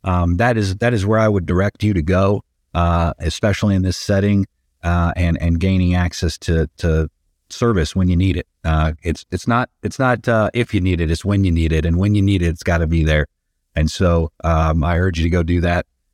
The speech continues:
Um, and, uh, you know, Thomas, I appreciate everything that you've done and, and putting this together, and thanks to FreightWaves.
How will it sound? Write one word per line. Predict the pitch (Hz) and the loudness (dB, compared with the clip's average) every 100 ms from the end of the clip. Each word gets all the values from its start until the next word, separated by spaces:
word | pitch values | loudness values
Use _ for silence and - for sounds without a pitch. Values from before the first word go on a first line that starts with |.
| - | -10
Um, | - 90 90 87 87 82 - _ _ | -2 0 0 0 0 -2 -4 _ _
and, | - 87 87 85 | -2 0 0 2
uh, | 85 80 - | 0 0 0
you | 92 | -2
know, | 82 | -2
Thomas, | 78 104 101 107 | -2 -2 0 0
I | 101 | -2
appreciate | 80 - 107 - 98 98 | -2 -2 -2 0 -2 0
everything | 101 101 98 | 0 2 2
that | 98 | 0
you've | 85 | 0
done | 98 98 95 | 0 2 0
and, | 85 85 | 0 -4
and | 87 | -4
putting | 98 87 | -2 -2
this | 98 - | -2 -2
together, | 78 95 95 98 | -2 0 2 0
and | 85 76 | 0 -2
thanks | 98 - | -2 -2
to | 90 | -4
FreightWaves. | - 98 92 92 92 90 | -2 0 0 0 -2 -4